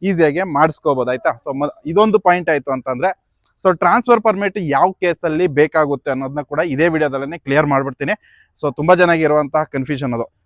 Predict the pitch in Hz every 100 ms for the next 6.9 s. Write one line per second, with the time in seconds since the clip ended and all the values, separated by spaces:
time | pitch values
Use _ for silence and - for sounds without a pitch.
0 | - 170 165 208 254 233 214 185 180 165
1 | 156 156 147 175 185 139 165 185 160 151
2 | 147 135 185 175 143 147 160 139 139 147
3 | 131 120 127 120 - _ _ 123 156 202
4 | 196 180 170 165 147 139 160 156 147 156
5 | 147 143 143 131 147 139 131 135 139 127
6 | 147 147 135 120 120 135 123 107 110